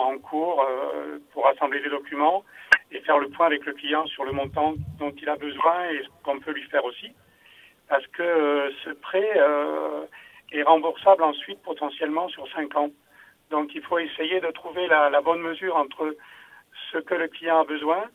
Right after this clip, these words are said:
et ce qu'il va pouvoir rembourser sur cinq ans pour ne pas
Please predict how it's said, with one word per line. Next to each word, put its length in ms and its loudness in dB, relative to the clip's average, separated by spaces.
et 140 -14
ce 80 -16
qu'il 140 -18
va 120 0
pouvoir 300 2
rembourser 420 -2
sur 200 -10
cinq 240 -6
ans 200 2
pour 120 -8
ne 80 -4
pas 540 8